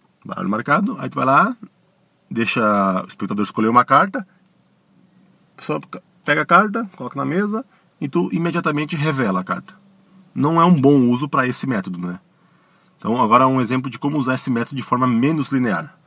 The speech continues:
A gente tem um baralho marcado e, além disso, tamo com o baralho numa sequência memorizada, numa mnemônica, por exemplo, e faz um efeito dizendo que consegue determinar a quantidade de cartas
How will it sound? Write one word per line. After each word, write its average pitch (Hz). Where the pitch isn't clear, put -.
A 101
gente -
tem 110
um 107
baralho 113
marcado 147
e, 101
além 107
disso, 120
tamo 123
com 123
o -
baralho 110
numa 107
sequência 101
memorizada, 98
numa 90
mnemônica, 95
por 101
exemplo, 175
e 139
faz 135
um 156
efeito 143
dizendo 143
que -
consegue 147
determinar 131
a 139
quantidade 160
de 147
cartas 135